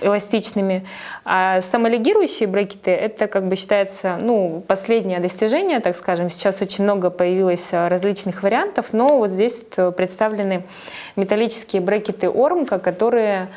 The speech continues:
а, которым не нужна лигатура, которые уже п-,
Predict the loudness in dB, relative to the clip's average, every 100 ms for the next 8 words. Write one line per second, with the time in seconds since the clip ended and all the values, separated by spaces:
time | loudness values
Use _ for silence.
0 | -20 -20 -6 0 0 0 2 2 2 2
1 | 2 0 0 0 0 2 2 2 0 2
2 | 2 4 2 0 0 -2 -14 -6 0 2
3 | 2 2 0 -2